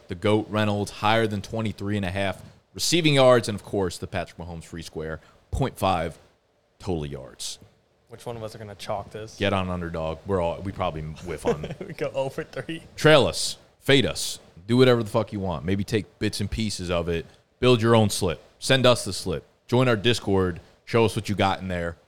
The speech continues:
Speaker 1: But make sure you use promo code if you're not an Underdog yet, B D G E, and they will double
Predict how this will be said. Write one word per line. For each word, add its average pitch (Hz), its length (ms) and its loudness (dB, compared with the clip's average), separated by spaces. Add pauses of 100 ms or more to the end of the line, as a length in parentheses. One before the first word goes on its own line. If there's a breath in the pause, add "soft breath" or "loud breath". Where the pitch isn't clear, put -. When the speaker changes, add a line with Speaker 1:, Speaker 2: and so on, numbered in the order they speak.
(140)
Speaker 1:
But 95 100 -8
make 110 140 4
sure 110 160 -2
you 104 80 0
use 95 100 -2
promo 90 300 -4
code 85 320 -4
if - 140 -10
you're 87 80 -4
not 90 280 -2
an 87 80 -4
Underdog 80 520 -6
yet, 80 220 -6 (160)
B 98 120 -2
D 95 100 0
G 90 140 -6 (280)
E, - 40 -12
and 85 80 -10
they 87 60 -6
will 82 260 -6
double 90 400 -2